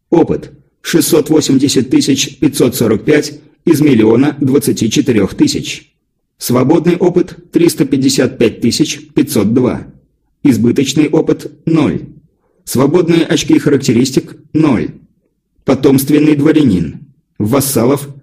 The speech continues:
шестьдесят четыре из ста восьми. Сила один двадцать два. Ловкость один двадцать один. Выносливость один двадцать пять. Интеллект один семьдесят один. Харизма один шестьдесят пять. Умения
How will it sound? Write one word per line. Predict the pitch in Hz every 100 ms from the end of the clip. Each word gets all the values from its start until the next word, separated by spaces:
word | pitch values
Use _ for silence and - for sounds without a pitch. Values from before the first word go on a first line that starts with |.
| -
шестьдесят | 160 135 139 139 135
четыре | - - 131 156
из | - -
ста | - 117
восьми. | 117 131 143 92 - - _ _ _ _ _
Сила | - 180 165 85 - - -
один | 147 131 131 147
двадцать | 139 - 147
два. | 131 92 73 - - _ _
Ловкость | 127 135 - 165 - - -
один | 160 147 147
двадцать | 139 135 135
один. | 139 127 87 - - - _
Выносливость | - 131 123 117 143 147 - - - -
один | 139 143 135
двадцать | 131 131 147 -
пять. | - 71 - - _ _ _ _
Интеллект | 143 135 123 107 - - - _ -
один | 143 131 147
семьдесят | - 143 131 135 131
один. | 143 110 78 - - - _ _ -
Харизма | 135 131 113 151 156 - - -
один | 160 160 156
шестьдесят | 156 139 139 - 143
пять. | - - - - _ _ _ _ _ _
Умения | 135 113 117 120 135 143 -